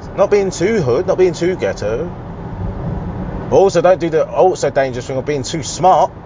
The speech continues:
That's dangerous. You can't be that guy either. You can't be too smart. Um, can't be threat-, 'cause being smart can be threatening, and being threatening,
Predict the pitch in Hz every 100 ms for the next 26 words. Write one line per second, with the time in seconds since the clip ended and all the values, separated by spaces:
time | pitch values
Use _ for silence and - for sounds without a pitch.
0 | - - - - 143 151 - 156 131 95
1 | 76 - 135 135 135 135 117 104 110 113
2 | 110 82 85 127 120 - 123 - 104 117
3 | 151 - - - - - - - - -
4 | - - - - - - - - - -
5 | - - - - - - - - - 113
6 | 117 113 113 110 107 - - - - 131
7 | 143 135 160 156 - - 127 147 139 180
8 | 175 - 175 165 135 131 - 151 139 -
9 | 95 87 - 143 127 - 131 98 113